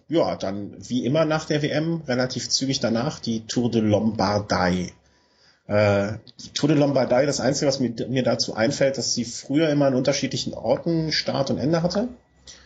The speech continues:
Und das Rennen der fallenden Blätter. Viel mehr s-, sagt mir das, nein, sagt mir das nicht, aber, ähm, viel mehr, das sind so immer die ersten Gedanken, wenn ich bei der, an die Tour de Lombardei denke.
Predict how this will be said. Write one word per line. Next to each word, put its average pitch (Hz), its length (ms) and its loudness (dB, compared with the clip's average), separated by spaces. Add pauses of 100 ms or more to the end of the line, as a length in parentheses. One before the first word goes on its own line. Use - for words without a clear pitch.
(360)
Und 139 260 2
das 131 200 0
Rennen 123 240 4
der 120 160 4
fallenden 110 500 0
Blätter. 87 520 -4 (1080)
Viel 139 440 0
mehr 123 480 0
s-, - 240 -8 (440)
sagt - 520 -2
mir 117 100 4
das, - 240 0 (300)
nein, 104 180 2
sagt 107 220 0
mir 120 80 4
das 110 160 2
nicht, 135 160 2
aber, 104 260 2 (320)
ähm, 110 320 4
viel 139 200 2
mehr, 131 180 4
das 117 160 0
sind 131 80 0
so 135 80 2
immer 135 100 4
die 127 80 4
ersten 123 220 2
Gedanken, 127 260 0
wenn 123 80 -2
ich 123 80 -6
bei 123 80 -6
der, 120 160 -2
an 113 120 -4
die 117 100 -6
Tour 143 180 -10
de 135 80 -4
Lombardei 123 540 0
denke. 170 500 0